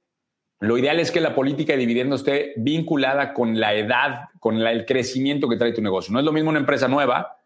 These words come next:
que está muy joven, que está creciendo, necesita todo el dinero que pueda, a una empresa que ya tiene quince, veinte años, ya maduró, ya es una empresa conocida, ya no está taladrando nuevos mercados, ¿no? Entonces, mi empresa de cuatro S Real Estate ya, ya conoció todos los mercados de Latinoamérica, ya sabe dónde llegó,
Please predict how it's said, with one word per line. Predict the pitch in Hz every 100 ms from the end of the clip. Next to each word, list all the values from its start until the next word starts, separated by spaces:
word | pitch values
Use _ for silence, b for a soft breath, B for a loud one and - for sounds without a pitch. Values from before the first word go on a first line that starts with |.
| _ _ _
que | -
está | 98 - 127 120
muy | 120 156
joven, | - 147 131 135
que | 175
está | - 123
creciendo, | 135 117 143 120 131 -
necesita | 107 101 139 - -
todo | 156
el |
dinero | 147 131 135
que | -
pueda, | - 180 - - _ _ _
a | - 190
una | 214
empresa | 262 214 208 226 240
que | 151
ya | 143 160
tiene | 175 170 170
quince, | 170 165 156
veinte | 156 151
años, | 160 156
ya | 143
maduró, | 151 156 143 143 160 156 - _ _
ya | 135
es | 123
una | 143
empresa | 139 143 139
conocida, | 143 131 - 156 151
ya | 127 139
no | 139
está | 147 139
taladrando | 143 131 127 165 156
nuevos | 117 107 98
mercados, | 90 95 80 -
¿no? | 78 95 _ _ _
Entonces, | - 135 139
mi | 143
empresa | 135 170 175
de | 180
cuatro | 175 170 165
S | 165 160 165 143 120
Real | 131 165
Estate | 151 175 165
ya, | 147 165 - 143
ya | 156
conoció | 175 175 143 175
todos | 185
los | 175
mercados | 151 143 170
de | 160
Latinoamérica, | 139 131 127 151 160 156
ya | 147
sabe | 147 160 151
dónde | 151 156
llegó, | 131 131 175 -